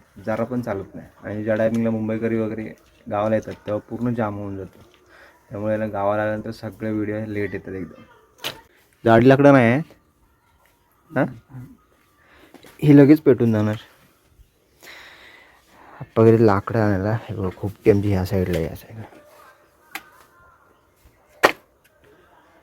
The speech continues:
हे बघा, घराची खालची बाजू. इकडून या सगळ्या तुळशी वगैरे लावलेल्या आहेत. इकडे गुरांसाठी सगळं, अ, पेंडा वगैरे सगळं काही ठेवलेलं आहे. गुरं खालती बांधलेली आहेत वाड्यामध्ये.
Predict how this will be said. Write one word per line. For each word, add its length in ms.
हे 120
बघा, 260
घराची 480
खालची 340
बाजू. 260
इकडून 260
या 100
सगळ्या 240
तुळशी 340
वगैरे 220
लावलेल्या 340
आहेत. 340
इकडे 160
गुरांसाठी 540
सगळं, 280
अ, 180
पेंडा 300
वगैरे 200
सगळं 180
काही 140
ठेवलेलं 320
आहे. 40
गुरं 220
खालती 240
बांधलेली 340
आहेत 260
वाड्यामध्ये. 460